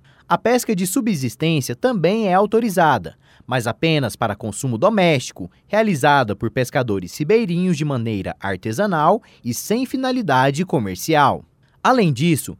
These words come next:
espécies exóticas ou híbridas, como a tilápia, podem ser abatidas e transportadas, uma vez que são introduzidas fora da sua área de distribuição natural e podem causar impactos ecológicos.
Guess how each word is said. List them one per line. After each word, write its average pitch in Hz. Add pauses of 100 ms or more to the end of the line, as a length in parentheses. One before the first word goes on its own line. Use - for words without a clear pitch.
(100)
espécies 226
exóticas 127
ou 190
híbridas, 104
como 98
a 92
tilápia, 117 (360)
podem 247
ser 160
abatidas 190
e 220
transportadas, 139 (240)
uma 254
vez 208
que 185
são 233
introduzidas 175
fora 240
da 240
sua 240
área 180
de 165
distribuição 151
natural 180 (320)
e 185
podem 247
causar 156
impactos 170
ecológicos. 147